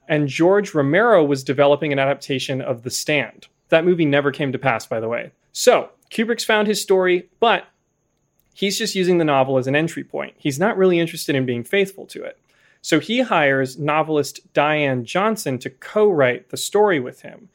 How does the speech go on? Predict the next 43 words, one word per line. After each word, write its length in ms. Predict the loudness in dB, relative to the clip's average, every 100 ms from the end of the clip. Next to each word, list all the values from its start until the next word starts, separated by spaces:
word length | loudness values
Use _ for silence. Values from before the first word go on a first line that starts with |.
| _ _ _
He'd 220 | -4 2
liked 300 | 2 0 -6
a 60 | -4
nineteen 380 | -2 -4 -4 -6
seventy-four 500 | -4 -4 -2 -2 2
novel 240 | 0 0
she 160 | -6 -2
wrote 300 | 0 0 0
called 200 | -2 -2
The 80 |
Shadow 380 | -6 -2 -2 -2
Knows, 460 | -4 -2 0 0 -4
and 100 | -8
she 140 | -4
would 80 | -2
end 160 | 0 0
up 160 | -2
winning 180 | -4 -4
the 60 | -6
Pulitzer 500 | -2 0 -2 -6 -10
for 200 | -10 -10 -4
later 340 | 2 2 2
work. 300 | -2 -4 -4
She 100 | -10
was 120 | -10
a 60 | -6
very 240 | -2 -2
talented 480 | -2 -6 -8 -8 -10
writer. 380 | -6 -4 -6 -16 _ _ _ _ _ -10
So 180 | 2 2
at 100 | 2
first, 540 | -2 0 0 0 -10 -14
Stephen 320 | -8 -2 0
King's, 320 | 0 -2 -2 -4
like, 120 | -2
very 200 | 2 2
flattered 440 | 2 2 2 2
that 260 | 0 -2 -6
Stanley 300 | -4 -4 -2
Kubrick's 280 | -6 -8 -4
adapting 340 | -4 -4 -12
his 100 | -6
book. 360 | 2 2 0